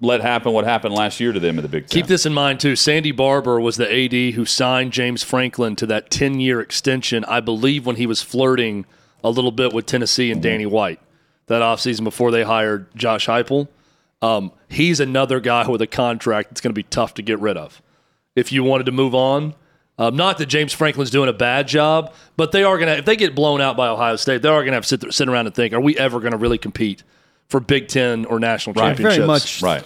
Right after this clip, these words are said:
Speaker 2: Under
Speaker 3: third
Speaker 2: James
Speaker 3: at
Speaker 2: Franklin.
Speaker 3: best in
Speaker 2: And
Speaker 3: the
Speaker 2: it's a
Speaker 3: Big Ten.
Speaker 2: distant third, right?
Speaker 3: Yeah.
Speaker 2: I mean, it, you're right, at best third, but even when they're third, it
Speaker 3: Doesn't
Speaker 2: feels
Speaker 3: feel
Speaker 2: like
Speaker 3: close.
Speaker 2: they're not really closing the gap at all
Speaker 1: And that's an
Speaker 2: with Ohio
Speaker 1: example
Speaker 2: State or Michigan now.
Speaker 1: That's an example of where the, the, com-, the,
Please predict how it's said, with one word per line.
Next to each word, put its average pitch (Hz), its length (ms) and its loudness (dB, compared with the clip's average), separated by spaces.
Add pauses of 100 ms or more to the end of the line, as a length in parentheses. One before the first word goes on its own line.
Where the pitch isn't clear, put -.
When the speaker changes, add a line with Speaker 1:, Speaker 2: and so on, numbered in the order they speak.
Speaker 2:
Under 180 280 4
Speaker 3:
third - 20 6 (100)
Speaker 2:
James 160 40 4
Speaker 3:
at 151 180 2
Speaker 2:
Franklin. 147 400 2
Speaker 3:
best 92 160 -8
in 139 100 2
Speaker 2:
And 185 80 4
Speaker 3:
the 190 40 4
Speaker 2:
it's 135 100 0
a 170 60 2
Speaker 3:
Big 117 100 -4
Ten. 185 140 4
Speaker 2:
distant 165 420 0
third, 87 340 -2
right? 127 360 0 (180)
Speaker 3:
Yeah. - 60 -18 (260)
Speaker 2:
I 143 120 2
mean, 143 180 0
it, 135 180 0
you're 147 300 4
right, 151 280 2
at 135 300 -2
best 160 420 2
third, 123 320 2
but 131 120 0
even 160 260 0
when 143 100 0
they're 120 140 -2
third, 120 560 2 (560)
it 160 160 2
Speaker 3:
Doesn't 165 240 0
Speaker 2:
feels 156 220 2
Speaker 3:
feel 151 100 4
Speaker 2:
like 151 100 2
Speaker 3:
close. 139 140 2
Speaker 2:
they're 160 120 4
not 151 300 0
really 135 400 2
closing 127 460 0
the 113 60 -4
gap 117 360 0
at 110 60 -4
all 95 400 -2
Speaker 1:
And 113 120 2
that's 127 220 0
an 131 80 2
Speaker 2:
with 139 80 2
Ohio 139 300 4
Speaker 1:
example 123 120 2
Speaker 2:
State 143 140 4
or 170 180 4
Michigan 139 440 -2
now. 85 240 -6
Speaker 1:
That's 117 260 2
an 131 80 -2
example 110 580 -2
of 95 160 -2
where 110 300 4
the, 92 160 -4 (160)
the, 95 140 -4
com-, 92 280 -8 (200)
the, - 120 0